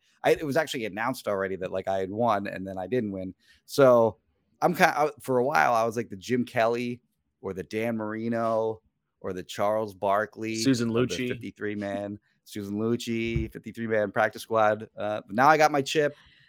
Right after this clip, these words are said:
Speaker 1: so I can, I don't have to worry for life about never having, when I got my field goal kicking competition
Speaker 2: <laughs>
Speaker 1: chip.
Speaker 2: Well, I don't wanna, you know, I
Speaker 1: It,
Speaker 2: didn't want,
Speaker 1: like,
Speaker 2: you
Speaker 1: I'm
Speaker 2: brought
Speaker 1: doing
Speaker 2: up, you
Speaker 1: okay.
Speaker 2: brought up the pressure, and I don't,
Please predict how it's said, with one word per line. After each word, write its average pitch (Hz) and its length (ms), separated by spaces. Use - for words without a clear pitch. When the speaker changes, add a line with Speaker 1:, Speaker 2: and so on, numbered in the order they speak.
Speaker 1:
so 104 280
I 110 160
can, 101 340
I 120 60
don't 139 80
have 143 120
to 117 80
worry 120 360
for 101 220
life 120 560
about 95 300
never 110 280
having, 101 420
when 117 160
I 117 140
got 117 180
my 101 200
field 135 300
goal 131 380
kicking 139 260
competition 135 640
Speaker 2:
<laughs> - 0
Speaker 1:
chip. 135 360
Speaker 2:
Well, 147 180
I 180 80
don't 202 120
wanna, 175 220
you 151 100
know, 147 120
I 147 40
Speaker 1:
It, - 20
Speaker 2:
didn't 156 180
want, 143 200
Speaker 1:
like, 120 100
Speaker 2:
you 135 60
Speaker 1:
I'm 113 40
Speaker 2:
brought 147 200
Speaker 1:
doing 139 120
Speaker 2:
up, 131 80
you 143 60
Speaker 1:
okay. 131 80
Speaker 2:
brought 147 100
up 139 100
the 123 80
pressure, 113 420
and 110 100
I 110 80
don't, 120 340